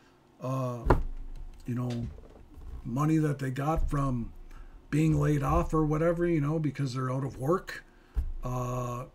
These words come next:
and that's it. And sat around and complained and then picked apart anybody else who was still doing better because they didn't rely on, I don't even remember what it's called. It's been so long since I worked for somebody else.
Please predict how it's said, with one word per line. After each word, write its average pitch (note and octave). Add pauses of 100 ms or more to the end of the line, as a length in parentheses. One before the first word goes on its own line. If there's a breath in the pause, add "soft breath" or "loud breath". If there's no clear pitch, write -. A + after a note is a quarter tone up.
(120)
and C3+
that's C#3+
it. E3+
And C#3
sat D3+
around D3
and C#3
complained D3+
and C#3
then C3+ (240 loud breath)
picked -
apart D#3+
anybody D3+
else E3
who D3+
was C#3+
still D#3
doing D3+
better E3 (380 loud breath)
because D3
they D3
didn't D3+
rely D3+
on, D3
I D#3+
don't A3+
even E3+
remember E3+
what D#3
it's D3
called. G3
It's C3+
been D#3
so D3
long D3
since D3
I C3+
worked D3+
for D3
somebody D3
else. D#3+